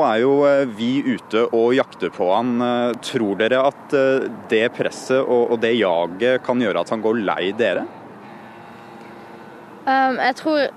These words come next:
Speaker 2: jeg tror ikke han går lei oss. Jeg tror han går lei de på en måte som presser på, de som kommer og putter kamera opp i fjeset på han, og de som ikke er interessert i å snakke med han, bare ha et bilde, så de kan vise til alle andre.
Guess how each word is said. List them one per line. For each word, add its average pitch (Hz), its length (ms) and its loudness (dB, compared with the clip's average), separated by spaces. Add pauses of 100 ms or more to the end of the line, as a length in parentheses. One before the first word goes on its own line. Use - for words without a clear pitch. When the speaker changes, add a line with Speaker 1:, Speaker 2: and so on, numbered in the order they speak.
(300)
Speaker 2:
jeg 262 120 2
tror 320 120 0
ikke 285 100 -2
han 233 100 -2
går 220 120 2
lei 214 160 0
oss. 233 260 0 (600)
Jeg 220 160 -2
tror 233 240 2
han 208 400 -2
går 196 160 0
lei 190 460 -2 (720)
de 214 140 2
på 208 140 -6
en 202 60 -2
måte 202 200 -2
som 208 140 -4
presser 208 320 -2
på, 208 200 2 (100)
de 226 120 2
som 190 360 0
kommer 190 440 2
og 202 120 0
putter 202 260 -2
kamera 208 460 0
opp 185 180 -2
i 185 80 -4
fjeset 185 300 -6
på 190 100 0
han, 156 220 -4
og 208 100 0
de 226 140 2
som 196 240 -2 (340)
ikke 208 220 2
er 220 80 4
interessert 208 360 -2
i 190 60 -2
å 190 40 -6
snakke 190 200 -6
med 196 140 -2
han, 185 80 -4
bare 190 180 2
ha 190 120 0
et 180 80 -8
bilde, 185 260 0 (100)
så 185 160 -4
de 190 80 -4
kan 190 140 -4
vise 185 240 -4
til 185 100 -4
alle 165 220 -2
andre. 165 200 -6